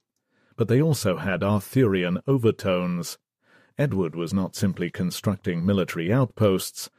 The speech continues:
he was wrenching at the national imagination of the Welsh, co-opting their legends and knitting them together with the Plantagenet myth.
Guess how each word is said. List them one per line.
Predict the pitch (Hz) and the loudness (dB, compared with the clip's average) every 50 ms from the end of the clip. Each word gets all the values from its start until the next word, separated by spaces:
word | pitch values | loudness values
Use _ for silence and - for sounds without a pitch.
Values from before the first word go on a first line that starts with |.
| _ _ _ _ | _ _ _ _
he | _ 90 85 | _ -10 -8
was | 78 80 80 78 | -6 -6 -6 -6
wrenching | 82 87 101 107 104 92 - 104 92 90 | -2 0 2 2 2 2 0 0 0 2
at | 92 87 - | 0 0 0
the | 92 87 | -2 -2
national | 87 95 110 107 104 - - 101 98 95 101 | 0 0 0 0 0 0 0 0 2 2 2
imagination | 98 95 95 87 90 - 107 104 98 101 104 101 - - 101 90 | 2 2 2 0 0 0 0 2 2 2 2 0 0 0 -2 -2
of | 85 82 - | -2 -4 -2
the | - 95 95 | -2 -2 0
Welsh, | 101 139 139 113 101 98 - - - - _ _ _ _ _ _ _ | 4 4 4 4 4 2 -2 -4 -8 -12 _ _ _ _ _ _ _
co-opting | - 92 82 80 95 98 - - 104 104 98 92 | -6 -6 -4 -2 -2 -4 -2 0 0 2 2 2
their | 101 98 95 | 2 2 2
legends | 92 92 104 104 98 101 107 104 101 101 90 - | 2 2 2 2 2 2 2 2 2 2 0 0
and | 95 90 87 85 | -2 -2 -2 0
knitting | 98 120 123 - 117 110 107 | 0 0 0 2 0 0 2
them | 101 104 104 | 2 2 2
together | 95 104 107 104 113 113 101 95 | 2 0 2 2 2 2 2 2
with | 87 92 95 87 | 2 0 0 0
the | - 98 | -2 -4
Plantagenet | - - 113 110 107 101 - - 139 120 - 113 98 87 82 80 - - | -2 0 2 2 2 2 0 -2 -2 0 0 0 0 -2 -2 -6 -6 -2
myth. | 104 120 123 110 92 - - - _ | 0 2 4 4 2 0 -4 -10 _